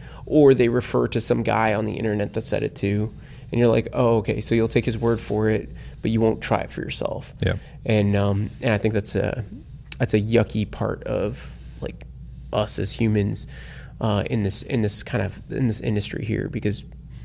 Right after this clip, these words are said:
Speaker 1: the ones that wanna try things and, like, stretch things out and, uh, figure things out for themselves are the ones that, like, discover the most and learn the most from what they're doing versus the ones that just take people's words for it.
Speaker 2: Right. Yeah, I mean, and, and we're both really, really excited about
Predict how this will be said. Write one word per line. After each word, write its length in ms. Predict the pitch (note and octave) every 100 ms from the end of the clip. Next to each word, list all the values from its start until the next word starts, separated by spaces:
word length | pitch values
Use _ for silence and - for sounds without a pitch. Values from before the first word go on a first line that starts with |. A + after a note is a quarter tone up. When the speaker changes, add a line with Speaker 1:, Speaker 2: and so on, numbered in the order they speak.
| -
Speaker 1:
the 80 | B2
ones 200 | B2+ A#2+
that 120 | A2
wanna 160 | A2+
try 280 | - A#2 A2+
things 340 | G#2+ B2+ A#2+ A2
and, 160 | A2+
like, 220 | G2 -
stretch 380 | - - G#2 -
things 240 | A2+ G2+ G#2
out 320 | G#2+ A2 -
and, 200 | A#2 B2+ - - - -
uh, 320 | - G#2+ F#2+ - - - - -
figure 260 | C#3 A#2+
things 220 | G#2+ A2 G#2+
out 120 | G2+
for 80 | A2
themselves 540 | G2+ G2 G#2 G#2+ A2
are 60 | -
the 100 | A#2+
ones 180 | A#2 A2+
that, 160 | A2+ F#2
like, 220 | G#2+ A2
discover 380 | A2+ - - D2+
the 60 |
most 360 | D#2 D#2+ D#2+ -
and 160 | A2+ G#2+
learn 220 | G2 G2+
the 60 |
most 340 | - - B2+ -
from 200 | - F#2+
what 140 | G2
they're 140 | - -
doing 380 | - E2 E2+ - - - -
versus 520 | - A2 A2+ G2+ - - - - - - - -
the 80 |
ones 160 | A#2+ A2+
that 80 | G#2+
just 180 | A2 -
take 160 | G#2
people's 300 | G2+ - -
words 260 | - - -
for 220 | - -
it. 40 |
Speaker 2:
Right. 240 | F#2+ F2+ F#2 - - - - - - - - - - - - -
Yeah, 300 | C3 F3+ B2+ B2
I 40 |
mean, 220 | C3 C3
and, 300 | A#2+ B2+ A#2+
and 140 | C3 B2
we're 80 | B2
both 240 | A#2 -
really, 240 | A2 G#2+
really 260 | G2+ G2+ G2
excited 440 | F#2 - F2+ F2
about 420 | F2 F2 F2 -